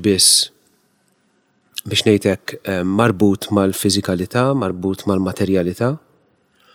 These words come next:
imma imur iktar lil hemm.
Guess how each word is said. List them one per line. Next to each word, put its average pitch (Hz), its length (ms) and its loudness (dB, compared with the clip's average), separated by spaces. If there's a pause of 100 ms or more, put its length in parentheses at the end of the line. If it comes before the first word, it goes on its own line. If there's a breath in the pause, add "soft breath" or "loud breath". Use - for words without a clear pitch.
(1400 loud breath)
imma 131 340 6 (480)
imur 127 240 8
iktar 120 320 2
lil 117 160 6
hemm. 85 140 0